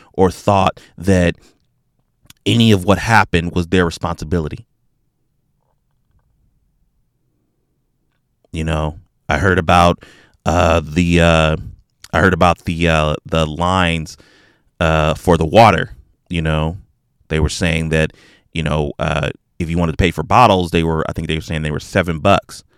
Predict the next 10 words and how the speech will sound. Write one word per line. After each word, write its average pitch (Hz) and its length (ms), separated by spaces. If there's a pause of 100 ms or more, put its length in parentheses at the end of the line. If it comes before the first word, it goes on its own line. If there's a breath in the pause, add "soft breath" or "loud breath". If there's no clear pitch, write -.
(880)
You 80 80
know, 78 120
but 71 120
if 76 100
you 85 100
wanted 85 300
to 76 160 (100)
just - 200 (100)
free 123 240
water, 78 460